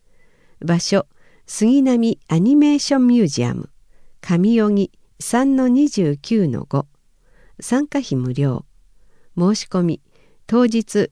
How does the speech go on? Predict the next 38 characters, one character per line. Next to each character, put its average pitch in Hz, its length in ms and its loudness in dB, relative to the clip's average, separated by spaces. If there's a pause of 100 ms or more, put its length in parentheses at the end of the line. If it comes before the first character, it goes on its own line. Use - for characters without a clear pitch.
(100)
直 160 180 -4
接 - 340 -6
会 165 260 -2
場 139 300 -2
へ。 - 140 -8 (880)
問 269 200 0
い 262 60 2
合 247 60 2
わ 240 120 0
せ 226 180 -4
は 208 200 -2 (160)
杉 247 380 0
並 226 420 0
ア 151 100 0
ニ 208 180 2
メ 294 180 4
ー 285 40 0
シ - 160 -2
ョ 262 40 0
ン 247 100 2
ミ 240 100 2
ュ 202 40 2
ー 156 40 0
ジ 123 200 -4
ア 123 80 -6
ム。 - 160 -10 (420)
電 170 300 0
話 160 180 -2 (320)
三 240 300 -2
三 240 320 -2
九 220 320 0
六 202 280 -4
の 185 220 -2 (120)
一 285 340 -4
五 262 420 -2
一 147 340 -4
零 220 240 -2
へ。 - 180 -10